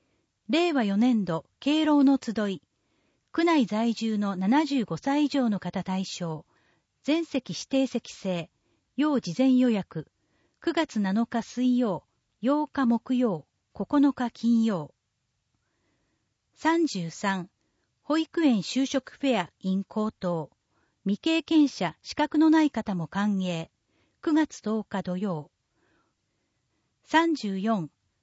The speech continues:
地域行事やキャンプで活躍するリーダーを目指そう。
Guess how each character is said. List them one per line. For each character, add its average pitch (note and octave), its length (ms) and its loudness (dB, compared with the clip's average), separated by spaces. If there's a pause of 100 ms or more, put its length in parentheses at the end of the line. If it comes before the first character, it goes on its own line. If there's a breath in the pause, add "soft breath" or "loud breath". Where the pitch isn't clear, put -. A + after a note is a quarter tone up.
(220)
地 D#4 220 0
域 D#4 200 -4
行 D#4+ 240 0
事 G#3+ 160 -6
や F3+ 140 -2
キ - 140 -2
ャ D#4 80 4
ン D4+ 40 0
プ C4 140 -4
で D#3+ 100 -4
活 F3 300 -6
躍 B3 200 -4
す - 140 -8
る G#3 140 -2
リ D4 180 2
ー - 20 -2
ダ B3 180 0
ー G3+ 40 0
を E3+ 140 -2
目 D#3 80 -4
指 F3+ 160 -6
そ D#3+ 360 -8
う。 - 60 -20